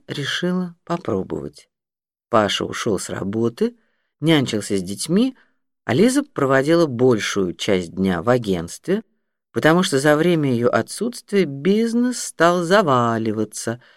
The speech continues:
и она энергично принялась его поднимать. Паша с не меньшим энтузиазмом поднимал детей. Сняли на лето дачу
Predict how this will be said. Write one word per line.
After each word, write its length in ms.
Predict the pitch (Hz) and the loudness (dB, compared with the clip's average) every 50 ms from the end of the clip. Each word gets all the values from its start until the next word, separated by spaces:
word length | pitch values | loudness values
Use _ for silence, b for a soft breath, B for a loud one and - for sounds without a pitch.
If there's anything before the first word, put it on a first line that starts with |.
| b b b | b b b
и 80 | - - | -2 0
она 320 | 107 131 185 214 220 214 | 2 4 6 6 6 6
энергично 600 | 175 147 135 135 143 170 233 262 - - - 208 190 | 6 4 2 2 2 0 0 0 0 -2 -4 -2 -2
принялась 540 | 190 120 107 110 117 131 147 165 - - - | 0 0 0 2 2 2 2 0 0 -2 -4
его 360 | 98 107 113 120 117 127 127 - _ | -2 -2 -2 -2 -2 -4 -8 -10 _
поднимать. 640 | - 107 104 110 110 101 92 80 - - - _ _ _ _ _ _ _ _ _ _ _ _ _ _ _ _ _ _ _ _ _ _ _ _ | -4 -2 0 0 0 0 -2 -4 -10 -16 -20 _ _ _ _ _ _ _ _ _ _ _ _ _ _ _ _ _ _ _ _ _ _ _ _
Паша 340 | - 104 139 190 220 - 254 | 2 4 4 4 4 2 -2
с 100 | - - | 0 2
не 140 | 247 240 233 | 4 4 6
меньшим 400 | 233 233 220 208 - 170 165 151 | 6 4 4 4 2 2 2 2
энтузиазмом 720 | 139 143 120 110 107 117 131 151 180 196 196 208 202 190 | 2 0 -2 0 2 4 4 4 2 2 0 0 -2 0
поднимал 480 | - 131 113 117 113 120 127 127 135 135 | -2 -2 -2 0 0 0 0 0 -2 -2
детей. 560 | 123 120 117 - - - 85 76 64 - _ _ _ _ _ _ _ _ _ _ _ _ _ _ _ _ _ _ _ | -4 -6 -6 -6 -6 -6 -6 -6 -6 -8 _ _ _ _ _ _ _ _ _ _ _ _ _ _ _ _ _ _ _
Сняли 360 | _ - - 147 214 269 262 233 | _ -4 0 4 4 4 4 4
на 160 | 185 151 123 | 4 2 2
лето 320 | 131 170 208 226 - 180 | 2 2 2 2 0 0
дачу 500 | 123 110 135 147 160 - - 160 151 147 | 0 0 0 0 0 -2 -4 -6 -6 -8